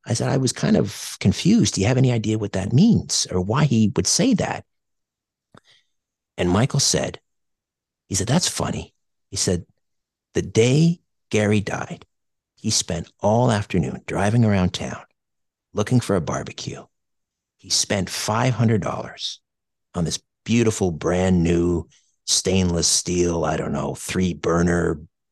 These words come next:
whatever, Broiler King barbecue." And he said, "And my son," because Michael and Gary lived next door to each other,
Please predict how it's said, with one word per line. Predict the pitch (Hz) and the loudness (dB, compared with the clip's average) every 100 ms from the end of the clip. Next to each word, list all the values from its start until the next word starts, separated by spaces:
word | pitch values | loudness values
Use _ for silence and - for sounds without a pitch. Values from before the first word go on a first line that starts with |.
| _ - | _ -6
whatever, | 80 71 76 - - | -4 -2 -6 -8 -4
Broiler | 82 90 90 82 | 0 0 0 -2
King | - 92 85 | -2 0 0
barbecue." | 76 82 87 85 - 85 85 85 _ _ _ _ _ _ _ - | 0 -2 -2 -4 -2 -2 -2 -6 _ _ _ _ _ _ _ -8
And | 92 | -4
he | |
said, | 87 - 87 87 - - | 0 2 0 -2 -10 -4
"And | 92 | 0
my | 87 107 | 2 2
son," | - 127 92 | 2 2 2
because | 82 85 - - | 0 -2 -4 -2
Michael | 98 113 98 | 0 2 2
and | 80 | 2
Gary | 95 90 78 | 2 2 0
lived | 85 78 - - | -2 -2 -12 -6
next | 90 - - | -4 -2 0
door | 92 | 2
to | 82 71 | 0 -2
each | - | -6
other, | 76 - - | -6 -10 -12